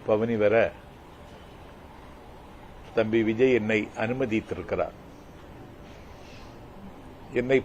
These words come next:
பார்த்த நிமிடத்தில், "நான் உங்கள் ஃபேன்" என்று சொல்லி, அவர் சொன்ன நிமிடத்தில் நான் மெய்சிலிர்த்து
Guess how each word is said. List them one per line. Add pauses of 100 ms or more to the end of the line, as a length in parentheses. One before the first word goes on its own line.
பார்த்த
நிமிடத்தில், (1900)
"நான்
உங்கள் (140)
ஃபேன்"
என்று
சொல்லி, (2250)
அவர்
சொன்ன
நிமிடத்தில்
நான்
மெய்சிலிர்த்து